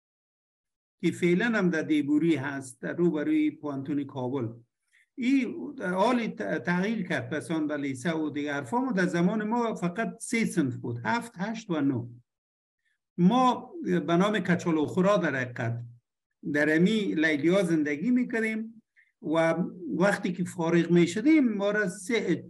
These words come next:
پنج تا انتخاب دا-، می‌دادن که او هم لیسه‌های مسلکی بود. ما می‌تونستیم دارالمعلمین کابل برویم، لیسهٔ شرعیات برویم، در پغمان بود در اون زمان، یا لیسهٔ زراعت و لیسهٔ تکنیک عالی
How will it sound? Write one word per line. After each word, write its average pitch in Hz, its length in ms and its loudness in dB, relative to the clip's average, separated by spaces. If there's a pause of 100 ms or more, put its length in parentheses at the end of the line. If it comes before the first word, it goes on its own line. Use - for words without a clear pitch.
(100)
پنج 233 300 4
تا 190 100 0
انتخاب 165 580 0
دا-، 139 180 -8
می‌دادن 120 640 -2 (180)
که 170 80 -2
او 196 100 6
هم 226 180 4
لیسه‌های 190 380 4
مسلکی 147 580 0
بود. 110 300 -8 (720)
ما 202 140 4
می‌تونستیم 214 580 2
دارالمعلمین 160 680 2
کابل 170 320 -2
برویم، 247 520 -2 (460)
لیسهٔ 170 460 4
شرعیات 175 760 2
برویم، 180 480 -2
در 165 120 -2
پغمان 143 520 4
بود 127 160 4
در 127 100 -4
اون 120 80 -4
زمان، 135 500 -2 (560)
یا 202 220 4
لیسهٔ 202 400 4
زراعت 170 760 0 (680)
و 160 240 0
لیسهٔ 175 640 0
تکنیک 180 480 -2
عالی 180 520 4